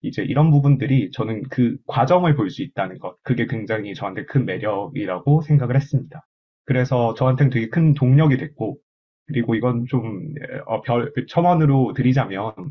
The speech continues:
이 주변에, 저는 아직 이제 배우고 있는 또 학생의 입장에서 주변에 이제 저희 분야에 진입을 하려는, 이제 대학원에 오려는 후배들이 꽤 많습니다.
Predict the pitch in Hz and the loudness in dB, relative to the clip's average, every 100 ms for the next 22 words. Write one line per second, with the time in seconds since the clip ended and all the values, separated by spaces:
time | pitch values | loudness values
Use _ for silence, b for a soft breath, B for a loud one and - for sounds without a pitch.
0 | - _ _ - - 143 - 139 160 156 | -16 _ _ -8 -6 -4 -2 2 4 4
1 | 123 95 - 139 147 104 98 - - 98 | 2 0 -2 2 4 4 0 -6 -8 -8
2 | - 117 123 120 113 107 98 _ 110 156 | -2 0 0 0 -4 -10 -12 _ -4 -4
3 | 147 170 98 - 107 92 110 92 85 _ | 0 0 0 -2 -4 -4 -6 -8 -10 _
4 | _ _ _ _ _ - - - 135 151 | _ _ _ _ _ -20 -6 2 4 6
5 | 147 107 117 107 101 98 - - _ _ | 6 2 -2 -2 -2 -6 -6 -10 _ _
6 | _ _ - 123 131 123 127 127 131 120 | _ _ -4 2 2 2 2 2 2 0
7 | - 131 131 143 147 180 190 160 117 151 | 0 2 4 6 6 4 4 4 4 2
8 | 117 - 139 139 151 131 101 110 110 - | 0 0 2 4 4 4 2 -2 -2 -2
9 | - 226 202 147 104 92 - 113 92 87 | 0 0 2 2 2 -4 -4 -2 -4 -2
10 | 139 104 107 101 | -2 -2 -6 -8